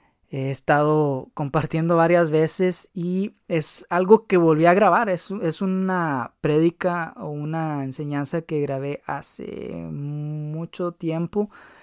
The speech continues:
pero quise renovarla y no hallaba el momento para meterla y vi preciso este momento cuando se estaba hablando o cuando se está hablando acerca del arrepentimiento de obras muertas y va muy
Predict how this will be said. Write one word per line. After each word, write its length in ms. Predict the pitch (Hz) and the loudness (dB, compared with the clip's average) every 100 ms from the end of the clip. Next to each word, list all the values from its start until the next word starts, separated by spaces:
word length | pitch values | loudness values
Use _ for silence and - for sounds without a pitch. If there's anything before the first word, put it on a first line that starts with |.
| - _ _ _ - | -20 _ _ _ -4
pero 640 | 151 143 139 135 131 127 139 - _ _ - | 0 0 0 0 -2 -4 -10 -18 _ _ -8
quise 320 | 151 - 160 | -6 -2 0
renovarla 760 | 160 147 135 139 160 170 180 | 0 -2 0 2 2 2 0
y 180 | 170 170 | 0 -4
no 260 | 147 156 175 | -4 0 2
hallaba 320 | 185 175 180 | 4 4 4
el 60 | 185 | 2
momento 440 | 151 151 160 175 | 0 -4 -4 -6
para 240 | - 160 | -4 -4
meterla 640 | 143 135 - 156 165 185 185 | -4 -6 -4 -2 0 -2 -4
y 100 | - | -8
vi 160 | 139 147 | -6 -6
preciso 680 | 143 151 - 156 - 151 - | -6 -8 -6 -8 -4 -4 -4
este 300 | 147 139 - | -8 -6 -6
momento 540 | 143 127 117 113 - | -6 -6 -8 -10 -12
cuando 280 | 120 127 123 | -10 -8 -8
se 500 | 120 135 123 117 127 _ - | -10 -12 -10 -10 -14 _ -14
estaba 800 | 135 - 135 135 135 131 117 | -12 -4 -2 0 0 -2 -4
hablando 680 | - 143 135 131 131 143 151 | -8 -10 -6 -4 -4 -6 -8
o 80 | 143 | -8
cuando 200 | 135 123 | -8 -6
se 60 | 123 | -6
está 180 | - | -4
hablando 300 | 139 139 139 | -2 -2 -4
acerca 360 | 135 135 131 139 | -8 -12 -8 -8
del 180 | 123 127 | -6 -8
arrepentimiento 840 | 131 127 135 127 135 131 - 143 - - - - _ - | -10 -8 -8 -6 -6 -6 -4 -8 -8 -20 -20 -20 _ -10
de 140 | 143 | -6
obras 260 | 131 139 135 | -4 -4 -4
muertas 460 | 139 170 - 202 - | -2 -2 -2 -4 -2
y 60 | |
va 160 | 143 139 | -2 -2
muy 400 | 143 143 143 | -2 -4 -6